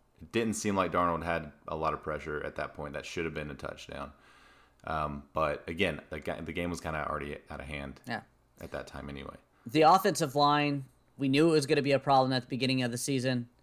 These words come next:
Speaker 2: and
Speaker 1: Mm-hmm.
Speaker 2: it is a problem in the season
Speaker 1: It is
Speaker 2: when
Speaker 1: a
Speaker 2: we
Speaker 1: massive
Speaker 2: face
Speaker 1: problem.
Speaker 2: real talent and stuff, you know. So, Matt Rhule and company, you gotta,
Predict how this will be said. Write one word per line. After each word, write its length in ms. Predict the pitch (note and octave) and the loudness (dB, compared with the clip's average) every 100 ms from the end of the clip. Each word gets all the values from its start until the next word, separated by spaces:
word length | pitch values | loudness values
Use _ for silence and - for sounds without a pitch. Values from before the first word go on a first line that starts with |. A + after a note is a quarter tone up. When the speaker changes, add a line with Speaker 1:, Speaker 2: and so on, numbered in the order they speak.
| _ - | _ 4
Speaker 2:
and 380 | C#3 C3 B2 | 4 4 0
Speaker 1:
Mm-hmm. 60 | - | 2
Speaker 2:
it 180 | C3 C3 | 2 2
is 260 | C3 C3 B2 | 2 2 2
a 280 | A#2+ B2 A#2 | 0 0 -2
problem 500 | C3 A#2 A#2 A2+ - - | 2 2 2 0 -6 -14
in 260 | - A#2+ A#2+ | -4 -2 -2
the 80 | B2 | 0
season 340 | - F3 C#3+ | 2 4 4
Speaker 1:
It 20 | |
is 20 | C3+ | 4
Speaker 2:
when 100 | C#3 | 2
Speaker 1:
a 20 | |
Speaker 2:
we 60 | C3+ | 2
Speaker 1:
massive 180 | C#3+ | 2
Speaker 2:
face 360 | D3+ D3 C#3 - | 4 6 4 -2
Speaker 1:
problem. 180 | - B2+ | -4 2
Speaker 2:
real 480 | C3+ C3+ C3 B2+ - _ _ _ _ _ _ _ | 6 8 8 4 -2 _ _ _ _ _ _ _
talent 440 | D#3+ C#3 C3+ C3+ - | 4 4 4 0 -6
and 80 | A#2+ | -4
stuff, 380 | C3+ B2 B2 | 0 0 0
you 80 | A#2+ | -4
know. 240 | A2+ A2+ A2+ - - _ _ _ | -4 -6 -10 -18 -20 _ _ _
So, 380 | - F#3+ F#3+ - - _ _ _ _ _ | 2 8 8 6 -2 _ _ _ _ _
Matt 280 | C#3 G3+ A3 | 4 6 6
Rhule 220 | G3 B3 | 6 6
and 100 | F#3+ | 6
company, 300 | G3 D#3+ D3+ | 4 2 2
you 140 | C#3+ G#3 | -2 2
gotta, 340 | D4 C4 D#3+ | 4 4 0